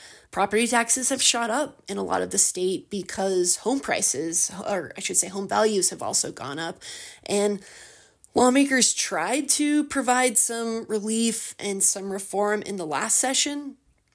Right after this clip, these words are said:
but it's fair to say that almost no one was very satisfied with those results, including lawmakers.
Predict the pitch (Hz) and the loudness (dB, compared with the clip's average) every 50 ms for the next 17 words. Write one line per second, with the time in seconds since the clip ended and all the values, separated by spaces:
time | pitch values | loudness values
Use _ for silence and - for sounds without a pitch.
0 | _ _ - - - - _ - 226 220 - - - - - - 240 254 294 302 | _ _ -18 -18 -18 -20 _ 2 4 4 4 4 2 0 2 2 0 -4 -2 0
1 | 294 - - - 190 208 247 285 247 220 196 160 - - _ _ _ _ _ _ | 2 2 2 2 0 -2 -2 0 2 2 2 2 -2 -8 _ _ _ _ _ _
2 | _ _ - 214 233 285 302 285 - 196 175 135 117 202 233 262 285 294 285 339 | _ _ -4 -2 0 2 2 0 0 -2 -4 -6 -6 -4 -4 -2 -2 2 4 4
3 | - - - - 285 285 285 285 285 277 277 - - 160 214 277 277 - - 269 | 4 4 2 -2 -4 -2 -2 0 0 0 2 2 2 2 2 0 -2 0 0 0
4 | 277 294 302 294 285 - 294 302 302 285 320 311 285 311 302 330 320 - - - | 0 0 -2 -6 -6 -4 -4 -2 -2 -2 -2 -2 0 -2 -2 -2 0 0 -2 -2
5 | - - _ 240 - - - 190 185 180 226 233 233 240 247 247 247 262 262 262 | -2 -12 _ -14 -12 -4 0 0 0 0 -2 -4 -6 -4 -6 -4 -4 -4 -6 -6
6 | - - 262 269 277 269 - | -8 -8 -8 -6 -2 -2 -4